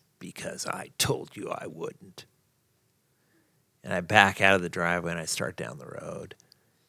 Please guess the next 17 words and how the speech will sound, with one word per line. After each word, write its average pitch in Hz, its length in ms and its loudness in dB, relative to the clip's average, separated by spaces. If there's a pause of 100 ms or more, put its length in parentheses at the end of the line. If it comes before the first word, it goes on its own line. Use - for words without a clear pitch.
(320)
And 95 180 -4
the 95 40 0
Lord 92 480 0
said, - 240 -10 (100)
"Really? 254 360 2
That's 135 220 6
what - 100 2
you 202 100 0
told 202 280 2
me?" 254 200 -8 (1300)
'Cause 139 200 4
I 165 140 8
kinda 214 300 4
remember 170 380 8
some 127 220 2 (100)
different 139 400 6
vows. 82 560 0